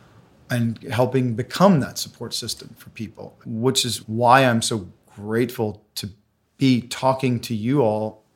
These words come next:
on this incredible, incredible, you know, platform that you, you are, you are building to give people the freedom and the safety to understand that they're not alone, that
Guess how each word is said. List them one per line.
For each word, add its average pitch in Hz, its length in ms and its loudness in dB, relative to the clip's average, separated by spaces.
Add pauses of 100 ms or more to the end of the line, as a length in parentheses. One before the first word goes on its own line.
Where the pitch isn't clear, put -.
on 110 160 -2
this 110 180 -2
incredible, 120 640 0
incredible, 110 680 -4 (500)
you 127 100 0
know, 117 120 0 (120)
platform 139 680 2
that 113 120 -4
you, 123 320 -2
you 127 340 0
are, 117 400 2
you 127 200 -2
are 117 80 0
building 123 580 2
to 131 140 -6
give 131 460 -2
people 117 540 -4 (800)
the - 60 -2
freedom 110 880 2 (420)
and 120 280 0
the 113 60 -2
safety 147 760 2
to 113 300 -8
understand 120 1040 0 (420)
that 117 540 2 (400)
they're 127 160 4
not 127 200 6
alone, 117 540 2 (340)
that - 300 -6